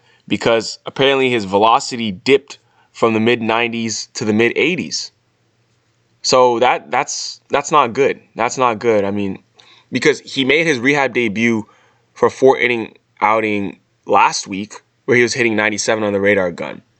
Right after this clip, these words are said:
So yesterday was his second rehab outing. And then after that, it was gonna be a progression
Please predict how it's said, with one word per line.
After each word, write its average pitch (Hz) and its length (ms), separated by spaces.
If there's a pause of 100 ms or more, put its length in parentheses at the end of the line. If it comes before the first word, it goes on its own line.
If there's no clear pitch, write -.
(440)
So 92 340 (240)
yesterday 147 380
was 127 180
his - 380 (120)
second - 520
rehab 101 360
outing. 90 400 (480)
And 120 140
then 110 320 (400)
after 123 260
that, 120 180
it 117 40
was 113 80
gonna 110 140
be 110 320
a 104 60
progression 117 720